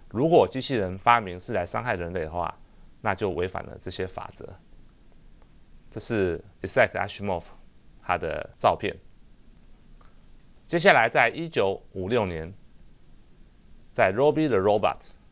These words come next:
这是美国一个M G M科幻电影公司，他播的一个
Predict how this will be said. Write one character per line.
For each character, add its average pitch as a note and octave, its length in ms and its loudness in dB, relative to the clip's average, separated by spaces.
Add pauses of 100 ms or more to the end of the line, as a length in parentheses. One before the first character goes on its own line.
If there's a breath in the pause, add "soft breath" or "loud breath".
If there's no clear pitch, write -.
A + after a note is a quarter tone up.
这 - 100 -12
是 A#2 140 -4
美 F2+ 200 -2
国 E2 280 -2
一 G2 100 -8
个 F2 240 -6
M F2+ 160 -4
G B2+ 240 0
M G#2 140 0
科 G#2 240 -4
幻 G#2+ 180 0
电 G2 240 -2
影 D#2 80 -12
公 F#2 180 -4
司， G2 300 -8 (640 soft breath)
他 G#2 320 2 (920)
播 A#2+ 180 4
的 G2 160 4
一 G2+ 80 0
个 E2+ 360 0